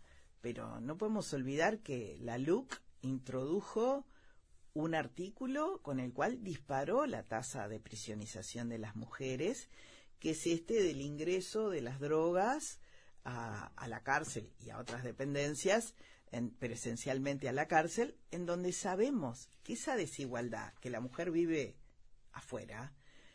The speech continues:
eh, tiene consecuencias,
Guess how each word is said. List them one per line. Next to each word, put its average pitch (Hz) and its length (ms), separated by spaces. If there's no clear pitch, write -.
eh, 117 420
tiene 262 380
consecuencias, 123 880